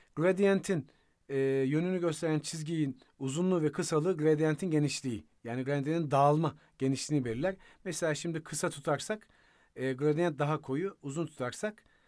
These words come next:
daha açık gider. Hatta alan dışına da çıkarsak gradient alan dışına çıkarak, eee,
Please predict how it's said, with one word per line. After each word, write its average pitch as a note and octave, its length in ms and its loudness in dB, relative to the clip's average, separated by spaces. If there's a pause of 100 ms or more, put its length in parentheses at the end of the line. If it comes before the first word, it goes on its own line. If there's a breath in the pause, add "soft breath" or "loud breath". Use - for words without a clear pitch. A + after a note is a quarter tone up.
(240 soft breath)
daha E3+ 320 2
açık - 280 -12
gider. E3 240 -2
Hatta D#3 480 -2 (380 soft breath)
alan E3 280 0
dışına B2 300 -6
da B2 60 -8
çıkarsak C#3+ 560 -6
gradient D3 500 -2 (100)
alan D3+ 280 2
dışına C3 340 -4 (600 soft breath)
çıkarak, D#3+ 500 -2 (340 soft breath)
eee, A#2+ 720 -4